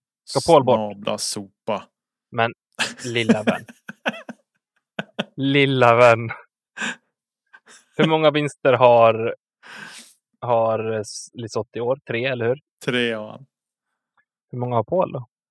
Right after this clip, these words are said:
Speaker 2: Jag vet inte. Han har säkert fler, bara därför.
Speaker 1: Ja, det är väl klart att han kanske har. Jag tror typ inte ens att han har det.
Speaker 2: Nej, han hade väl, han har väl aldrig varit så här dålig någonsin.
Speaker 1: Men dålig.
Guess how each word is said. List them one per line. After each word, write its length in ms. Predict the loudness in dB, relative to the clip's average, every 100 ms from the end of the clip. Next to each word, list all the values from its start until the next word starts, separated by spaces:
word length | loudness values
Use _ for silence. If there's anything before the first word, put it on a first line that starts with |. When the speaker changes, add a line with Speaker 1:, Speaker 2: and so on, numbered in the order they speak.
| _
Speaker 2:
Jag 120 | -8 -6
vet 260 | -6 -10
inte. 220 | -16 -18 -20 _ _ _ _ _ _
Han 160 | -4
har 80 | -2
säkert 320 | -2 -4 -6
fler, 420 | -8 -6 -6 -6 -6
bara 140 | -6 -4
därför. 540 | -4 -6 -8 -16 -16 _ _ _ _ _ _ _ _ _ _
Speaker 1:
Ja, 100 | -6
det 60 | -4
är 20 |
väl 80 | -2
klart 220 | -4 -4
att 120 | -10
han 280 | -16 -16 -18 -18
kanske 260 | -18 -16
har. 100 | -16 -12
Jag 140 | -8
tror 240 | -6 -8 -8
typ 160 | -16 -16
inte 180 | -14
ens 140 | -16 -16
att 100 | -14
han 100 | -10
har 260 | -6 -6
det. 140 | -8 -12 _
Speaker 2:
Nej, 320 | -14 -8 -6
han 180 | -4 -4
hade 200 | -4 -6
väl, 240 | -4 -6 -6
han 260 | -6 -6
har 80 | -4
väl 120 | -2
aldrig 280 | -2 -2 -4
varit 280 | -4 -4 -6
så 60 |
här 80 | -8
dålig 360 | -6 -6 -6 -8
någonsin. 520 | -8 -10 -14 -14 -16 _ _ _ _ _ _ -20 -20
Speaker 1:
Men 160 | -18 -18 -20 _ _ -18
dålig. 460 | -18 -18 -20 -20